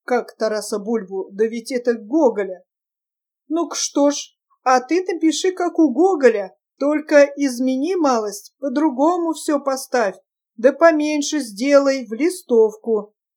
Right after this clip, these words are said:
И всякому интересно, что Тарас Бульба, а никакой не другой.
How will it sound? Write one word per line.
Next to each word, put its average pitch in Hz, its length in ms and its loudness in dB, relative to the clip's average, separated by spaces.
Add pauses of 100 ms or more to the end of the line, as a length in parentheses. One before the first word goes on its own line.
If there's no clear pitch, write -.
(120)
И 269 140 -4
всякому 269 600 0
интересно, 247 760 -2
что 240 260 -2
Тарас 240 420 0
Бульба, 202 600 -2 (440)
а 277 140 2
никакой 330 640 0
не 311 140 0
другой. 226 680 0